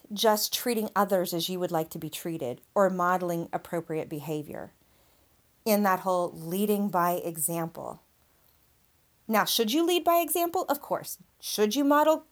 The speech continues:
good behavior and, and appropriate behavior? Absolutely. But leadership goes beyond simply modeling the behavior you'd like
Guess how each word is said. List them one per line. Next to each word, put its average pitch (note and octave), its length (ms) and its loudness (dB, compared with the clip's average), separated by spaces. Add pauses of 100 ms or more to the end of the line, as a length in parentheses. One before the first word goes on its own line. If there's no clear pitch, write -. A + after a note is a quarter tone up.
(140)
good A#3+ 180 4
behavior B3+ 560 0
and, F3 300 0
and E3 460 -2 (400)
appropriate G3+ 560 -2
behavior? C4 460 -2 (120)
Absolutely. F#3 720 -2 (1300)
But - 140 0
leadership E4 500 0
goes A3+ 260 0
beyond F#3+ 540 -2
simply F#3+ 440 -4
modeling F3 720 0
the D#3+ 80 -4
behavior D#3+ 760 -2
you'd E3+ 500 -8
like E3 600 0